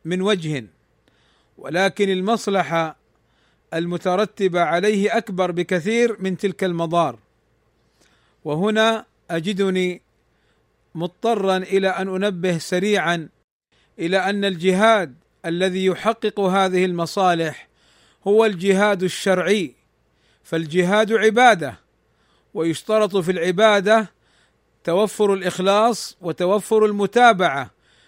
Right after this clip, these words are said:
لسنة النبي صلى الله عليه وسلم، فليس كل من رفع راية الجهاد وادعى أنه مجاهد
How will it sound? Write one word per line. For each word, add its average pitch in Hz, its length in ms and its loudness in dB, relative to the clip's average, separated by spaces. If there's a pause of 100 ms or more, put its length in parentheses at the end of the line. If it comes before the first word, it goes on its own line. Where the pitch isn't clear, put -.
(160)
لسنة 196 500 0
النبي 180 360 0
صلى 170 220 -4
الله 160 360 -2
عليه 156 340 -4
وسلم، 139 500 -10 (640)
فليس 208 400 0
كل 214 240 0
من 196 200 0
رفع 185 560 0
راية 196 420 2
الجهاد 175 640 2
وادعى 180 600 0
أنه 180 320 -4
مجاهد 208 640 2